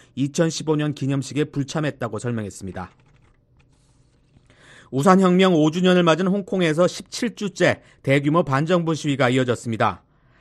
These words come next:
홍콩 시민들은 오늘 시내 곳곳의 주요 도로를 점거하고 행진하면서 "홍콩 해방,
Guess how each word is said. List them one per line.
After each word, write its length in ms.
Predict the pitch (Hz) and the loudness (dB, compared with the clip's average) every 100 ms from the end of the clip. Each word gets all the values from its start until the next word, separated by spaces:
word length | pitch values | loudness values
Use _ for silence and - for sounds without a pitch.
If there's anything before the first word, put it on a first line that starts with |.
| _ - | _ -4
홍콩 300 | 170 175 175 | -2 2 2
시민들은 500 | 175 165 160 156 180 | 2 0 0 0 2
오늘 400 | 143 175 123 - _ - | 2 2 2 -4 _ -12
시내 320 | - 185 185 | -2 0 0
곳곳의 520 | 180 151 160 160 170 | 0 -2 -2 0 -2
주요 360 | - 151 165 175 | -2 -2 0 0
도로를 480 | 151 147 160 165 151 | 0 0 2 0 0
점거하고 560 | 123 143 156 143 151 | -2 0 2 2 0
행진하면서 800 | 160 170 156 147 131 123 147 92 _ - _ - | -2 -2 -2 -2 -2 -2 -4 -4 _ -20 _ -4
"홍콩 360 | 196 190 190 165 | -4 -2 0 0
해방, 380 | 175 156 107 | 2 2 0